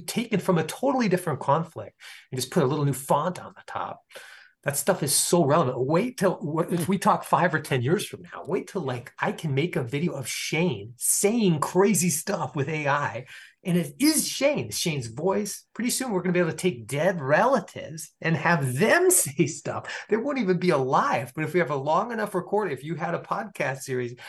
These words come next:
Speaker 1: you know, A I is gonna be able to learn at the way Natalie speaks. It's gonna be incredible. <laughs> It's gonna, what is truth gonna be? What is reality gonna be? So the more we can equip each other to know these things are coming,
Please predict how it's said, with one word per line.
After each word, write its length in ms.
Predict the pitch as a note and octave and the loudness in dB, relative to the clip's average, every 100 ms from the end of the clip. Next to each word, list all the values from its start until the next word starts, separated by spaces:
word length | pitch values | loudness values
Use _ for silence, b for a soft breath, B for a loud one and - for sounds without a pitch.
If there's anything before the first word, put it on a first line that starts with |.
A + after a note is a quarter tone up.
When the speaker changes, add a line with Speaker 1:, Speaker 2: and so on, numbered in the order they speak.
| B B B _ | B B B _
Speaker 1:
you 100 | B2 | -6
know, 60 | A#2 | 0
A 160 | C#3+ | 2
I 80 | D#3 | 4
is 100 | D#3+ | 2
gonna 140 | C3 B2+ | 2 2
be 80 | |
able 160 | C3+ B2 | 2 4
to 60 | B2+ | 4
learn 220 | D3+ C3+ - | 2 0 -2
at 220 | D#3 - | -4 -4
the 200 | A2+ A2 A#2+ | -8 -8 -6
way 580 | B2 D3 F3 F#3 F3+ - D3 | -2 0 4 6 4 2 0
Natalie 420 | C#3 D#3 D#3 C3+ | 2 4 2 2
speaks. 640 | - - G#3+ F#3+ C3+ - _ _ | 0 -2 -2 -4 -8 -14 _ _
It's 160 | F3 - | 0 2
gonna 160 | C4+ | 2
be 60 | A#3 | 4
incredible. 580 | - - E4+ F4+ F#4 - | 4 6 6 8 8 6
<laughs> 40 | G#3 | 4
It's 300 | C#4+ - - | 4 2 2
gonna, 240 | B3+ F#3+ | 2 4
what 220 | E3+ A#3+ | 8 8
is 240 | C#4 F3 - | 6 2 2
truth 400 | - C#4 D4 - | 4 6 6 4
gonna 160 | D#3 | 2
be? 100 | B2 | 4
What 220 | A#2+ D3+ F#3 | 4 6 4
is 100 | C#3 | 4
reality 640 | C#3 A#2 B2+ C#3+ D3 B2+ | 0 2 2 2 2 -2
gonna 180 | A#2+ G#2+ | -4 -8
be? 280 | G2+ B2 - B B B | -12 -14 -12 B B B
So 120 | C#3+ | 0
the 60 | C#3 | 6
more 220 | G3+ B3 | 8 10
we 100 | G3+ | 6
can 160 | - | 4
equip 500 | C3 - - E3+ G3 | 0 0 4 6 6
each 220 | E3 C3+ - | 2 -4 -2
other 240 | B2 B2+ | 0 -2
to 160 | A#2+ A2 | -4 -8
know 260 | G#2+ C#3 B3+ | -2 2 2
these 240 | A3 F3 | 2 -2
things 200 | D3 B2 | -4 -2
are 80 | A#2+ | -4
coming, 440 | - A2+ A2+ A2+ | -4 -6 -6 -6